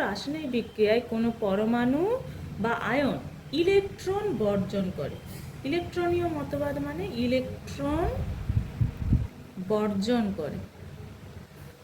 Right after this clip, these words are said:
তখন সেটা হয়ে যাবে জারণ। বিজারণ তাহলে ঠিক উল্টোটা হবে, যেখানে ইলেকট্রন গ্রহণ হবে,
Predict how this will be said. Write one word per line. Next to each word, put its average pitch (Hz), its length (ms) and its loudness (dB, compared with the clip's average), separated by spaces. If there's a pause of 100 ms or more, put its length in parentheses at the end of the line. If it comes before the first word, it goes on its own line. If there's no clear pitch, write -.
(120)
তখন 214 400 2 (160)
সেটা 208 340 2
হয়ে 196 220 4
যাবে 208 220 4 (480)
জারণ। 233 320 4 (800)
বিজারণ 262 400 0 (100)
তাহলে 302 200 -4 (120)
ঠিক 302 120 -10 (120)
উল্টোটা 285 420 -4
হবে, 285 200 -2 (3250)
যেখানে 240 400 2 (600)
ইলেকট্রন 269 800 2 (280)
গ্রহণ 214 460 6 (120)
হবে, 185 200 2